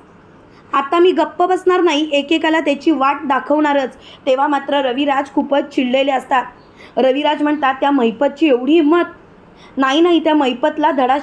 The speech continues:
शिकवलाच पाहिजे. जोपर्यंत आपण त्या महिपतला धडा शिकवत नाही ना, तोपर्यंत आपण शांत नाही बसायचं. आता तर मला एक गोष्ट कळून चुकले की लवकरात लवकर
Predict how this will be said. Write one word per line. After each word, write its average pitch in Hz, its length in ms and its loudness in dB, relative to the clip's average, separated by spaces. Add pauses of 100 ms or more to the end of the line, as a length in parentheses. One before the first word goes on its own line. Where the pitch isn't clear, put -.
शिकवलाच 302 500 0
पाहिजे. 262 400 -2 (840)
जोपर्यंत 311 520 2
आपण 294 360 0
त्या 311 100 0
महिपतला 285 560 0
धडा 294 300 0 (100)
शिकवत 330 320 0
नाही 359 160 4
ना, 262 180 2 (580)
तोपर्यंत 294 540 0
आपण 277 400 0
शांत 269 460 -2
नाही 294 140 2
बसायचं. 262 480 -2 (1600)
आता 277 300 -2 (120)
तर 302 140 2
मला 302 240 2 (160)
एक 269 200 0
गोष्ट 285 300 -4
कळून 311 400 0
चुकले 285 400 0
की 269 340 -2 (300)
लवकरात 285 600 0
लवकर 285 440 0